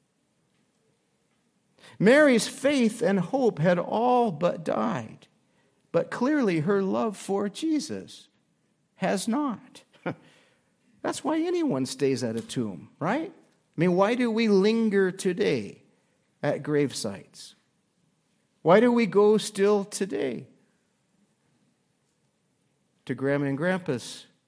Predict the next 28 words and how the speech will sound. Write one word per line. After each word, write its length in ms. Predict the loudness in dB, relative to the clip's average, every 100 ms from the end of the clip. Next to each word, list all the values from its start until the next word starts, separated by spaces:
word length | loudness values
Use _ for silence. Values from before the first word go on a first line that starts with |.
| -8
gravesite, 640 | -4 -4 -6 -12 -14 -18 _ _ _ _ _ _ _ _ _ _ _ _ _
or 140 | -16 -14
a 40 |
spouse's 680 | -12 -10 -10 -10 -10 -12 -14
gravesite, 520 | -12 -10 -10 -14 -16
a 40 | -14
child's 640 | -14 -12 -10 -8 -8 -10
gravesite? 800 | -14 -16 -16 -18 -20 -20 -20 -20 _ -20
Why? 540 | -16 -16 -16 -18 -20 _ _ _ _ _ _ _ _ _ _ _
For 260 | -6 -4
love's 400 | -2 -2 -6 -10
sake. 640 | -10 -10 -10 -12 -16 -20 _ _ _ _ _ _ _ _ _ _ _ _ _ _ _ _ _ _ _ _ _ _
For 160 | -8 -4
love's 340 | -2 -4 -6
sake. 640 | -10 -14 -14 -18 _ -20 _ _ _ _ _ _ _ _ -18 -2
Mary 440 | 4 6 6 4
feared 460 | 2 2 2 2 4
that 140 | 2
she 220 | 2 0 2
had 220 | 2 2
lost 340 | 2 2 0
Jesus, 480 | -4 -4 -2 -2 -4
but 200 | -4 -4
she 200 | -2 -2
is 180 | -2 -4
not 320 | -6 -6 -8
prepared 560 | -8 -6 -4 -4 -4 -4
to 340 | -2 -2 -2